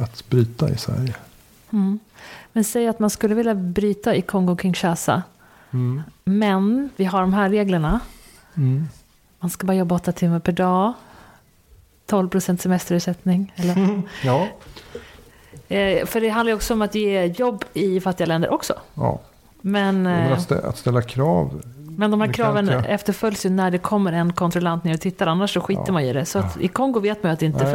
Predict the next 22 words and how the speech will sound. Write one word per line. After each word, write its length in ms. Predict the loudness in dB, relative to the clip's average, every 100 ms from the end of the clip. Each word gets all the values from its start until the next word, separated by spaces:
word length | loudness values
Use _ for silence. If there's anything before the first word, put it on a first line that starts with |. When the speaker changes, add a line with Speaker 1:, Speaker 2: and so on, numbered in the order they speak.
| 2
Speaker 2:
funkar. 200 | 2 2
Speaker 1:
Kongo 260 | 2 0
tror 100 | -2
jag 60 | -2
är 40 | -4
svårt, 400 | -4 -6 -6 -4
men, 140 | -4 -4 -8 -12 -4
eh, 80 | 0
jag 140 | 0 -2 -6 -14 -10 -10 -8 -2
har 100 | 0
inte, 240 | 4 2
kan, 340 | 2 2 4
jag 160 | 2 0
har 80 | -2
följt 460 | 0 -2 -2 -6
gruvorna 520 | -4 0 0 0 0 -2
så 140 | -4
mycket, 300 | -4 -2 -2
men, 180 | -2 -4
men 340 | -4 -2 2
jag 100 | 2
hö-, 440 | 2 0 -4 -8